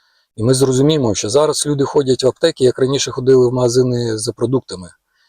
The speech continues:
І все більше і більше цих продуктів з'являється на столах наших людей. І цю фармпродукцію вони їдять вже як продукти харчування.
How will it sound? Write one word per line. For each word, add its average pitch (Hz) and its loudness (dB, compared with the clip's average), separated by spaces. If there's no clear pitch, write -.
І 113 2
все - -4
більше 147 2
і 117 -6
більше 139 -2
цих - -6
продуктів 127 -4
з'являється 120 0
на 117 -8
столах 117 -2
наших 117 -4
людей. 120 0
І 113 -2
цю 147 -2
фармпродукцію 127 0
вони 131 2
їдять 135 0
вже 117 0
як 135 0
продукти 117 -6
харчування. 101 -4